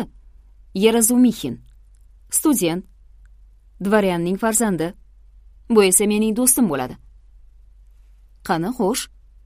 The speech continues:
o'zingiz kim bo'lasiz?" "Men kontoramizda artelchi bo'lib ishlayman. Savdogar Shalapayevning qo'lida.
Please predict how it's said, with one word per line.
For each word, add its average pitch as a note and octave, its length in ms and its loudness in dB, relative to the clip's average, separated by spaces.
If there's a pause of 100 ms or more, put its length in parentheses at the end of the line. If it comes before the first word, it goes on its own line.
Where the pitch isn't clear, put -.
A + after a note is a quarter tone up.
(420)
o'zingiz G#3 440 0
kim F3+ 200 -4
bo'lasiz?" A3 360 2 (2250)
"Men A3 240 2 (120)
kontoramizda G3+ 600 -2 (420)
artelchi A#3 520 -2
bo'lib D#3+ 200 -4
ishlayman. D#3 380 -6 (1080)
Savdogar F#3+ 580 0 (640)
Shalapayevning F#3+ 800 -2
qo'lida. A#3 280 -2